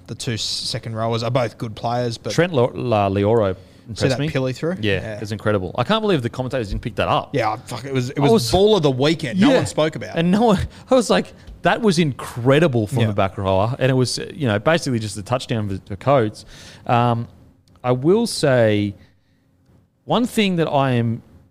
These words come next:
Speaker 2: a bit worried about for Storm from a playing perspective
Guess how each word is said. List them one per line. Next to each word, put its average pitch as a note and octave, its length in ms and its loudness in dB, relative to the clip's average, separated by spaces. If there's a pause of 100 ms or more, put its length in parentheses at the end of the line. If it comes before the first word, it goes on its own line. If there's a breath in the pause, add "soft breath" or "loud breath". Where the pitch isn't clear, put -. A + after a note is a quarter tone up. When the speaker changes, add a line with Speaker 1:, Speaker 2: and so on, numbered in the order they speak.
(720)
Speaker 2:
a C3+ 80 -4
bit F3 260 -2
worried C#3 300 4
about A#2 280 0
for A2 200 2
Storm C3 520 2
from G#2+ 220 -2
a G2 140 0
playing A#2+ 480 0
perspective G2 720 -4